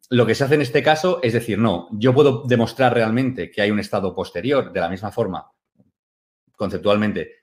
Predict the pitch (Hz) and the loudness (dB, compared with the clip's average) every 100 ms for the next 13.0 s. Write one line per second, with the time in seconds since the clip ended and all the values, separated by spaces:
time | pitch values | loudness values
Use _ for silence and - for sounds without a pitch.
0 | _ - 104 95 92 135 107 98 95 98 | _ -4 0 0 -2 -6 -4 -4 -4 -4
1 | 101 107 98 92 87 80 92 - 87 85 | -2 -2 -4 -4 -6 -8 -8 -6 -6 -6
2 | 82 82 80 80 85 82 90 98 95 95 | -8 -10 -12 -12 -8 -4 -2 0 -2 -2
3 | 95 92 98 92 82 85 92 90 92 98 | -4 -2 0 0 -2 -2 2 2 0 0
4 | 143 160 - - _ _ 165 175 170 127 | 2 0 -2 -20 _ _ 4 4 4 2
5 | 117 104 101 85 80 71 87 90 107 120 | 4 2 0 -4 -6 -8 -8 -2 0 2
6 | 123 - _ _ _ - 110 104 104 123 | 0 -6 _ _ _ -4 -2 0 2 4
7 | 127 127 135 123 127 127 127 123 120 - | 4 2 2 2 2 0 2 2 0 0
8 | 120 117 127 135 127 135 143 - 107 101 | -2 0 0 0 0 -8 -8 -12 -6 -2
9 | 95 90 87 85 80 - 98 92 90 - | 0 0 -2 -2 -4 -6 -6 -4 -6 -6
10 | - - 110 101 95 92 90 - 107 110 | -8 -4 -2 2 2 2 0 0 2 4
11 | 117 117 123 117 113 107 104 98 95 98 | 2 2 2 4 4 4 2 0 -2 0
12 | 113 123 110 - 98 127 131 131 165 | 0 0 -2 -4 -2 -2 -2 -4 -4